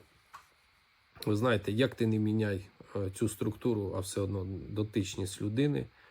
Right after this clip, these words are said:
а там корупція. В них є можливість, вони її використовують. Так, далі пішли. Б-, боротьба з корупцією. Так, е, Бюро економічної безпеки. Теж змінюємо систему управління,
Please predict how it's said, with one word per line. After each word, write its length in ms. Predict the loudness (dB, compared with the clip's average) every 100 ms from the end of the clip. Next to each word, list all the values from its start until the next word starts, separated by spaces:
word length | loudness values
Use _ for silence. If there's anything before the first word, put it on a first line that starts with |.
| -20 _
а 220 | -4 -2 0
там 240 | 0 0
корупція. 640 | 0 -6 -6 -10 -10 -8 -8 -12 -4
В 40 |
них 260 | 2 2 2
є 140 | 0
можливість, 640 | 0 -2 0 0 2 -2 -4
вони 320 | -4 -2 -4 -6
її 240 | -4 0 0
використовують. 840 | -2 -2 -4 -4 -6 -6 -6 -10 -2
Так, 240 | 0 0
далі 300 | 4 4 4
пішли. 440 | -2 -6 -8 -8 -10 _ _ _ -16 -16 -16 -20 -20 _ -20 -20 -20 -20 -20 -20 -20 _ _ _ -2
Б-, 340 | 6 8 8 4 2 2 2 -6 2
боротьба 560 | 6 6 6 10 10
з 100 | 8
корупцією. 840 | 6 8 10 6 0 2 4 2 0 -4 -16 _
Так, 360 | 4 6 4 2
е, 160 | 2 2
Бюро 300 | 4 6 6
економічної 640 | 6 2 2 0 2 0
безпеки. 600 | 2 -2 -2 -4 -4 -8 -10 -18 _ _
Теж 360 | 0 2 0 -16 -6
змінюємо 500 | 0 4 4 4 0
систему 840 | -2 -4 0 0 2 2 0 -2 -4
управління, 800 | -6 0 0 2 2 2 0